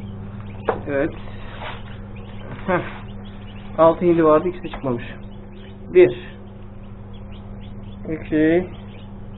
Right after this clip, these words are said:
Şşt. Ne yaptın lan?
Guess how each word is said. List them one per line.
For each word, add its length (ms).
Şşt. 220
Ne 80
yaptın 340
lan? 240